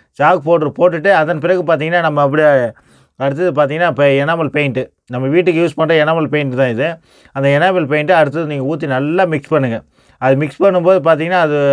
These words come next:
ப-, ஏன்னா சாக் பவுடரும் எனாமல் பெயிண்ட்டும் நல்லா மிக்ஸ் ஆகணும். மிக்ஸ் ஆனா தான் உங்களுக்கு வந்து பட்டி எடுக்கிறதுக்கு ஈஸியா இருக்கும். அதுக்காக தான். அது நம்ம, அதே மாதிரி நம்ம சேனல் பிடிச்சிருந்தா மறக்காம சப்ஸ்கிரைப் பண்ணிங்க.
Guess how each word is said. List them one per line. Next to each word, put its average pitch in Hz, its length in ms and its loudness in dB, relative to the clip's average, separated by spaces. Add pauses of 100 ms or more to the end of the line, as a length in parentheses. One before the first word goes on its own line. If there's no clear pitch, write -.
(100)
ப-, 131 220 -4
ஏன்னா 143 240 -4
சாக் 151 360 0
பவுடரும் 175 460 -2 (460)
எனாமல் 160 380 2
பெயிண்ட்டும் 160 320 0
நல்லா 156 200 0
மிக்ஸ் 151 280 -6
ஆகணும். 143 200 -2
மிக்ஸ் 131 240 -4
ஆனா 170 180 2
தான் 190 100 2
உங்களுக்கு 160 240 0
வந்து 156 200 0
பட்டி 151 260 0
எடுக்கிறதுக்கு 147 500 -2
ஈஸியா 156 300 0
இருக்கும். 123 300 -2 (520)
அதுக்காக 151 280 2
தான். 156 180 2 (240)
அது 151 240 0
நம்ம, 160 240 -2
அதே 151 160 2
மாதிரி 185 160 2
நம்ம 160 120 -4
சேனல் 170 260 0
பிடிச்சிருந்தா 156 300 -2
மறக்காம 156 320 -2
சப்ஸ்கிரைப் 147 420 -2
பண்ணிங்க. 135 300 0